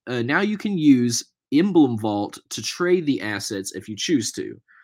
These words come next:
Um, hats off to Niles for the, having the foresight to find the assets. Um,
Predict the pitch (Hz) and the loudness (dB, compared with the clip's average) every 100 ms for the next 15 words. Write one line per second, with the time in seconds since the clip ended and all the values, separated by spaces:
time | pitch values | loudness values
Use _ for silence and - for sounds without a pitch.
0 | _ _ - 123 117 131 165 - 165 156 | _ _ -8 -6 -4 -2 -4 -2 -4 -4
1 | 165 135 113 120 - 113 110 101 120 139 | -4 -4 -4 -6 -4 -2 -2 -4 -4 -4
2 | 147 147 127 131 127 123 127 123 117 156 | -4 -2 -2 0 -4 -4 -4 -4 -2 -2
3 | 104 98 - 107 117 - 113 107 101 104 | -2 -2 -4 -6 -8 -8 -6 -4 -6 -6
4 | 117 | -10